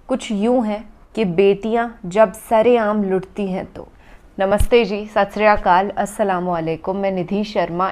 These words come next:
इंडिया से और ये नज़्म मैं डेडिकेट करती हूँ हर उस लड़की को जो रेप का शिकार हुई है, फिर मर्डर का शिकार हुई है, सामूहिक बलात्कार का शिकार हुई है, और especially डॉक्टर मौमिता देबनाथ from कोलकाता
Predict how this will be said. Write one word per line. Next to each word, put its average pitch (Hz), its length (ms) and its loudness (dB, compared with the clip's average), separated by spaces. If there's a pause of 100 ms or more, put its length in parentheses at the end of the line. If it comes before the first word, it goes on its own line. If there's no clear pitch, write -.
इंडिया 185 380 2
से 196 280 -6 (260)
और 202 140 4
ये 233 160 0
नज़्म 214 360 2
मैं 240 220 2
डेडिकेट 202 540 0
करती 214 440 -4
हूँ 220 280 -4
हर 233 300 4 (200)
उस 254 240 -2
लड़की 196 680 0
को 196 200 -2 (320)
जो 196 160 2
रेप 202 320 0 (100)
का 240 100 4
शिकार 208 480 0
हुई 208 320 -6
है, 196 200 -6
फिर 202 220 -6
मर्डर 196 440 0
का 226 180 0
शिकार 202 460 -2
हुई 208 320 -4
है, 196 200 -8
सामूहिक 202 680 -4
बलात्कार 196 680 2
का 226 140 -4
शिकार 196 420 -4
हुई 196 280 -4
है, 196 200 -8 (100)
और 220 160 2
especially 214 640 -6
डॉक्टर 180 340 0
मौमिता 208 540 0
देबनाथ 196 680 -4 (280)
from 214 240 0
कोलकाता 214 680 -2